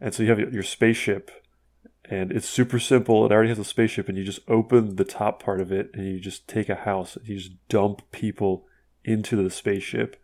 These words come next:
and then you throw in chunks of fuel, and then other, like, life support systems. You just drop it all in there, and then, uh, you just point out a planet, and then you push go, and then it just flies all these people.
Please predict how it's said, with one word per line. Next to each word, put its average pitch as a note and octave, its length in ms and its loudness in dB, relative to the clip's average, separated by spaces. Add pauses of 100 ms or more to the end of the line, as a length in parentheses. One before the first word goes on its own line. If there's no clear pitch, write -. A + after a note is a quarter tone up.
(440)
and G#2 140 -2
then G#2 280 2 (120)
you G#2 180 -4
throw A2 480 6
in G2+ 300 4 (500)
chunks A2+ 420 0
of G#2 100 -2
fuel, G2 600 2 (640)
and G#2+ 120 -2
then G2+ 80 0
other, G#2+ 220 4
like, G2+ 200 2
life G2+ 240 2
support - 420 -2
systems. G2+ 520 -4
You G2 80 -8
just F#2+ 140 -14 (260)
drop G#2 280 0
it G#2+ 60 6
all G2 200 8
in G2+ 120 4
there, F#2+ 300 -2 (440)
and A2 160 -6
then, G2+ 160 -2
uh, G2 320 -2 (320)
you A2 120 -2
just A2 160 -4
point A#2+ 200 4
out A2+ 100 6
a G#2+ 40 2
planet, A2 460 0 (240)
and A#2+ 140 -4
then G2+ 80 -6
you G2+ 80 -6
push - 260 -10
go, G#2 300 2 (680)
and A2+ 80 -6
then G2+ 80 -2
it G2 40 -4
just G2+ 120 -16
flies G2+ 260 -4
all G#2 60 -4
these G2+ 120 -8
people. G#2+ 420 -8